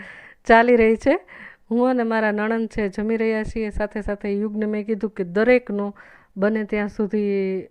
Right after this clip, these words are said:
આમ વીડિયો લેજે, કે આખો પરિવાર છે, ફેમિલી છે, એનો નાનો એવો વીડિયો છે, અ, એ આવી જાય. બાળક મારું નાનું છે એટલે એને શીખડાવવું પડે કે "ભાઈ આમ કર."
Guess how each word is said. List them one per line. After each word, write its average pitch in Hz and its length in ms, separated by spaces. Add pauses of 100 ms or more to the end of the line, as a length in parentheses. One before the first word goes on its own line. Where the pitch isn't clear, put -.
આમ 185 280
વીડિયો 202 320
લેજે, 226 460 (1120)
કે 190 440 (600)
આખો 190 600
પરિવાર 208 560
છે, 196 400
ફેમિલી 208 580
છે, 196 300
એનો 190 500 (420)
નાનો 196 260
એવો 190 220
વીડિયો 196 320
છે, 202 320 (600)
અ, 185 400
એ 196 100
આવી 202 260
જાય. 196 260 (2000)
બાળક 226 340
મારું 226 300
નાનું 247 320
છે 220 120
એટલે 208 200
એને 214 140
શીખડાવવું 254 460
પડે 196 200
કે 190 100
"ભાઈ 214 200
આમ 208 260
કર." 202 320